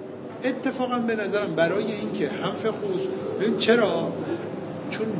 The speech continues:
ذهن شما قوام مسئله‌اش را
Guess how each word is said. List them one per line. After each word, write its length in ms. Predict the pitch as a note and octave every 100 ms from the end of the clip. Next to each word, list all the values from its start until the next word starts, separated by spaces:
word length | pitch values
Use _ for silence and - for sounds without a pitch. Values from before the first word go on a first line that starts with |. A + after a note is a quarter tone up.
| - C#3+
ذهن 400 | G#3+ F#3+ F3 E3
شما 440 | - D3 C#3+ C3+ -
قوام 600 | D#3+ D#3+ F3 A3+ B3+ B3+
مسئله‌اش 800 | A#3+ A3+ - - G3 E3 - -
را 180 | A3+